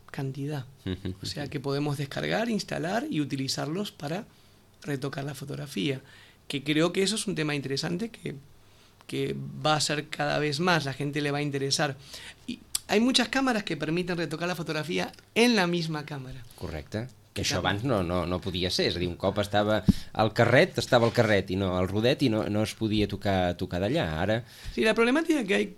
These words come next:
Speaker 1: para mí con la fotografía es, mm, por ejemplo, mi mujer tiene una cámara muy pequeña, ¿no? Pero la problem-, el problema que tiene es que es tan pequeña,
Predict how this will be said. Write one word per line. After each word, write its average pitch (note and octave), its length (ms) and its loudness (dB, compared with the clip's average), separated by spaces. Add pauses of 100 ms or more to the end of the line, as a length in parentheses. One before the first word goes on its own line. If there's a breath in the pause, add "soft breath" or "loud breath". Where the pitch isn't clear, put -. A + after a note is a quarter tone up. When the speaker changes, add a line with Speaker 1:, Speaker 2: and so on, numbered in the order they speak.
(100)
Speaker 1:
para C#3+ 240 -2
mí F#3+ 80 0
con F#3 160 -2
la D3+ 80 -2
fotografía C#3 720 -4 (1120)
es, F3 280 0 (720 loud breath)
mm, D#3 200 -4
por D3+ 120 -6
ejemplo, E3 220 -2
mi D#3 80 2
mujer D3+ 260 0
tiene E3 120 -2
una D3 100 0
cámara C#3 280 -2
muy C#3 160 -4
pequeña, - 520 -10
¿no? A3 200 -2 (420 loud breath)
Pero C#3+ 180 0
la C#3 100 0
problem-, C#3 300 -2
el C#3 60 -8
problema D3+ 260 0
que F3 80 2
tiene F#3 200 0
es G#3 60 0
que D#3 140 -6
es C#3 100 -8
tan D#3 200 -2
pequeña, F3+ 520 0